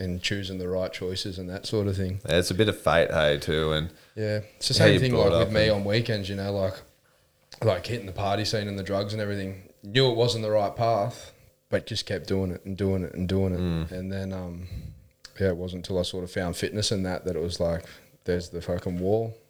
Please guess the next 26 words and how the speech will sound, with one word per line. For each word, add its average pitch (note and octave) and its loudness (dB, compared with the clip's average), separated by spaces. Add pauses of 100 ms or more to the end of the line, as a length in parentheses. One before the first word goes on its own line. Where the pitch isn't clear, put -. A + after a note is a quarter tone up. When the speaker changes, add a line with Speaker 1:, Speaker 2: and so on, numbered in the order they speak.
Speaker 1:
See F2+ 0
you E2+ 2
later." F#2 4 (120)
Turn F#2 0
right F#2 -4
and F#2 -10
we're F2+ -2
on F2 0
that F2 -4
path F#2 -2
now. F#2 -2 (240)
So. F#2 -6
Speaker 2:
Mm. F2+ 2 (960)
It's - -8
good. F#2+ 6 (600)
I A2 10
got B2 10
a F#2+ 6
belief E2+ 4
that C#2 2 (880)
what G#2 8
happens G2+ 6
if D2 -2
life's D#2 6
always D2+ 4
happening D#2+ 0